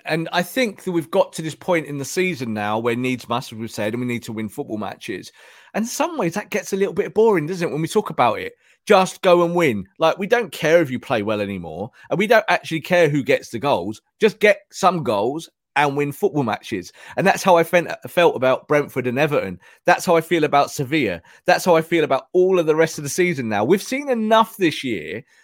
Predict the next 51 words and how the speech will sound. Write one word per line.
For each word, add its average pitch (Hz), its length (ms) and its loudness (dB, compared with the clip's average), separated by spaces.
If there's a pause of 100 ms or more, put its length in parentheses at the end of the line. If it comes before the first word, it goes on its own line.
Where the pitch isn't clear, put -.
(200)
to - 100 -6
get 165 180 4
an 160 100 0
educated 165 560 2
view 143 200 2
about 120 260 2
where 131 180 2
Man 127 240 0
United 123 400 -2
are 117 200 0
in 113 100 -4
their 110 120 -2
skin, 104 340 -6
haven't 117 300 -6
we? 87 220 -14
We 156 120 -4
kinda 214 360 0
know 143 240 2
where 143 220 2
this 135 160 -6
squad 131 320 0
is 101 320 -6 (360)
and 123 120 -4
how 135 200 -2
you 131 200 -4
need 127 180 -6
to 127 80 -10
get 123 260 -6
to - 100 -14
the 113 120 -10
next 113 360 -10
level. 123 580 -6 (420)
And 107 100 -14
we'll 127 120 -6
talk 139 200 -8
a 120 60 -2
lot 127 260 4
about 107 280 -2
that 101 180 -8
in 110 80 -14
the 107 80 -8
weeks 107 280 -10
ahead. 110 380 -8 (460)
But - 120 -6
again, 277 300 -2
I 269 60 -6
kind 277 340 -8
of 247 80 -14
feel 240 320 -2
a 233 60 0
bit 240 160 -4